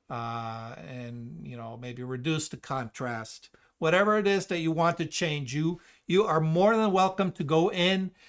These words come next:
and change the individual parts. Okay, and of course you can collapse your layer, and there is your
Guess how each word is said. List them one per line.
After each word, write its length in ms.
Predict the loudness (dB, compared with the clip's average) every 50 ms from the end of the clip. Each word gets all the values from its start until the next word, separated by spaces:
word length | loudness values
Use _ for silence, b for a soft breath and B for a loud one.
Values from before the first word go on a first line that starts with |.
| b b b b
and 240 | -2 -2 -2 -2 -2
change 640 | 0 0 2 2 4 4 4 4 4 2 0 -2 -2
the 160 | -2 0 0
individual 600 | 0 -2 -2 -2 -2 -4 -4 -4 -2 -2 -2 -2
parts. 920 | -4 -4 0 2 4 4 4 0 -4 -10 -12 -10 -10 -12 -14 -18 -20 -20 _ _ _ _ _ _ _ _ _ _ _ _ _ _ _ _ _ _ _ _ _ _ _ _ _ _ _
Okay, 260 | -6 -4 -4 -4 -6 -8 _ _ _ _ _ _ _ _ b b b b b b b b b b b _ _ -6
and 280 | -4 -2 -2 -2 -2
of 120 | -4 -6 -6
course 340 | -4 -2 -2 -2 -2 -4 -8
you 80 | -10
can 140 | -8 -8 -8
collapse 440 | -8 -4 -2 0 0 0 0 -4 -8
your 100 | -6 -2
layer, 640 | 0 2 2 4 4 2 2 2 0 0 -2 -4 -6
and 540 | -6 -4 -2 -2 -2 -2 -2 -4 -6 -6 -10
there 520 | -12 -8 0 2 4 4 4 4 2 0 -2
is 540 | 2 2 4 4 2 0 -2 -4 -8 -6
your 360 | -4 -4 -2 -2 -2 -4 -6